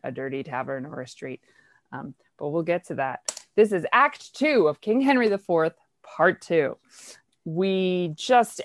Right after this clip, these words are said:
ended with the rebels regrouping at the end of Act One. They're sort of rallying and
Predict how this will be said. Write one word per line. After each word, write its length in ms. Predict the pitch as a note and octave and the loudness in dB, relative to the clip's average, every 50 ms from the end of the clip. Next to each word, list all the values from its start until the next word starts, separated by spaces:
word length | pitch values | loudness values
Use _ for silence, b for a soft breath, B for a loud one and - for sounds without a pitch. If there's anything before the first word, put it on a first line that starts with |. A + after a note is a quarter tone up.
| - | -2
ended 360 | - B3 B3+ B3 A#3 B3 A#3 G3 | 0 2 4 4 4 4 4 4
with 180 | F#3+ G3+ G3+ | 2 0 2
the 100 | - F#3+ | 2 -2
rebels 600 | F3 E3 G3+ G#3+ G#3+ F#3+ G#3 G3+ G3+ F#3+ F#3+ - F3+ | 0 4 4 4 6 6 6 4 4 4 2 -2 -6
regrouping 1120 | E3 E3+ G3 G3+ G3 D#3+ D#3 - F#3+ A3 C4 D4 D#4 C#4 - C#4+ C#4+ D4 D4+ E4 D#4+ - | -4 -2 0 0 0 -2 -4 -4 -2 0 0 0 0 0 0 0 0 0 -2 -4 -6 -4
at 140 | - F3+ - | -4 -2 -2
the 160 | G#3+ - - | -2 -2 0
end 140 | G3 G3+ G3 | -2 -2 0
of 80 | E3+ F#3 | 0 2
Act 360 | F3+ F3+ F3+ - - - - | 0 0 0 -4 -12 -14 -6
One. 460 | G3 G3+ G#3 G#3+ G#3+ G#3+ A3+ A#3 A#3 _ _ _ _ _ _ _ - | 0 2 2 2 2 2 0 -2 -4 _ _ _ _ _ _ _ -2
They're 140 | - E3+ E3+ | 0 0 0
sort 200 | - - G#3 F#3 | 2 -2 0 0
of 140 | F3+ D#3+ D#3+ | 0 0 0
rallying 800 | E3 F3 F#3 F#3+ F#3+ G3 G3 F#3+ F#3 F#3 F3+ F3+ F3+ F3+ F3 - | 2 4 4 6 6 6 4 4 2 2 0 0 -2 -2 -6 -8
and 680 | - E3 D#3+ D#3+ D#3 D#3 D3+ D3+ D3+ D3+ D#3 D#3 D3 | -8 -8 -6 -4 -4 -2 -2 -4 -4 -4 -6 -8 -8